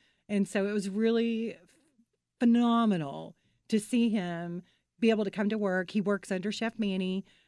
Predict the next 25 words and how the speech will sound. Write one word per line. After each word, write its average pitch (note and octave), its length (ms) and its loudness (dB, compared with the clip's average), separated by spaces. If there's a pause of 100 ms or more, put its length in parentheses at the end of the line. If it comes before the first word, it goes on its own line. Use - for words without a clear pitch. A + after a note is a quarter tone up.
(120)
Uh, F#3 80 -6
they F#3+ 120 -4
do G3 220 2
amazing, G3 1200 0 (340)
that E3+ 160 -10 (120)
coaching, A3 560 0
mentoring, F#3 480 -2
and F3 100 -4
training. D#3+ 600 -10 (260)
You F#3+ 80 -4
know, F3 60 -4
they A3+ 120 -2
work C4 240 -2
at G#3 60 -2
a F3 60 -2
food D#3+ 240 -6
bank. F#3 320 -10
And F3 160 -8 (480)
first A#3+ 200 4
of B3 60 2
all, B3 100 4
you A3 180 4
would G3+ 140 4
never A#3+ 500 6
associate F3 920 -2